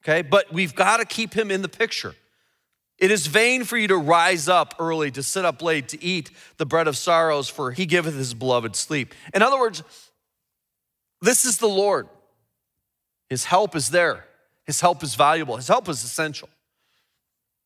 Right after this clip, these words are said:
Lo, verse three, "Children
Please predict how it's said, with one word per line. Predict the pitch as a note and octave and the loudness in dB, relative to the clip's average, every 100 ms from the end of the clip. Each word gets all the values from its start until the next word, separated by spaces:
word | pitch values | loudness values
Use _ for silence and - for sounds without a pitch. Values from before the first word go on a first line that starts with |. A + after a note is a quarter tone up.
| _ _ - | _ _ -6
Lo, | C3 D3+ E3 F#3 D#3+ B2+ | 0 2 2 0 -8 -10
verse | B2 | -10
three, | - D3+ E3 F#3 - - _ - | -8 -2 -2 -2 -8 -20 _ -8
"Children | - E3+ F3 F#3 F#3+ | 0 2 4 2 0